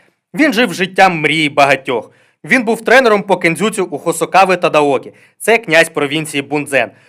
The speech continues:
Можливо, в золоті Кодзіро не купався, але точно був дуже поважним і шанованим паном. Сасаке Кодзіро був молодим,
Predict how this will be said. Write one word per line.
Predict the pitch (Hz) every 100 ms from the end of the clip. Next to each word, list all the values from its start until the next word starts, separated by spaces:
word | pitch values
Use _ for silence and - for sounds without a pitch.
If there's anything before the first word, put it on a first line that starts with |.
| _
Можливо, | 170 190 277 294
в | 220
золоті | 226 285 247
Кодзіро | 233 233 220 262 220
не | 226
купався, | 247 247 359 - _
але | 175 185
точно | 185 - 196 - 139
був | 131 139 -
дуже | 180 147
поважним | 143 131 175 190 175 170
і | 143
шанованим | 139 135 139 139 135
паном. | 139 139 120 104 _ _ _ _
Сасаке | - 180 302 262
Кодзіро | 226 226 285 247
був | 156 107
молодим, | - 202 185 139 110